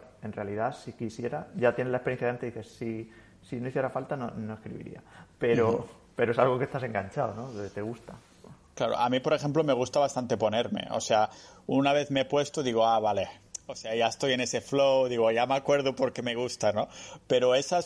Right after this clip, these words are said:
Speaker 2: primera frase, aunque lo tengo apuntado al ca-, al calendario, ¿no? De, estoy en la cafetería de aquí en Tallinn,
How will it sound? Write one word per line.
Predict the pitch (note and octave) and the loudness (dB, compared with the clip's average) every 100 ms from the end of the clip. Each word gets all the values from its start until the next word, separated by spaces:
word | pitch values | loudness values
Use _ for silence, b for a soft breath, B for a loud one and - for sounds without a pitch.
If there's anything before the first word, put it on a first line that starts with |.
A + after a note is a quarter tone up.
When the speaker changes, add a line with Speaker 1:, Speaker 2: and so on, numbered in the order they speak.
| - | -2
Speaker 2:
primera | D#3 D#3 D#3 D3+ D3 | 0 2 4 4 2
frase, | - C#3+ D3+ D#3+ D#3 | 0 0 0 -2 2
aunque | C#3 C3 | 2 4
lo | B2+ | 4
tengo | B2+ C#3 | 4 2
apuntado | C#3+ D3+ C#3+ C#3 | 0 0 2 2
al | A#2+ | 2
ca-, | B2+ A#2+ | 2 4
al | B2+ B2 | 2 -2
calendario, | A#2 A2+ A2 A#2 A2 | -2 -2 2 2 2
¿no? | G2+ C3 | 0 0
De, | A#2+ | 0
estoy | G#2 - A2+ | 0 0 2
en | A#2 | 2
la | A2+ | 2
cafetería | G#2+ A2 A2+ A2+ A2 | 2 2 2 4 4
de | G#2 | 4
aquí | G#2 A2+ | 0 -2
en | A2 G#2 | 0 0
Tallinn, | A2+ B2+ D#3 F3 | 0 0 -2 -6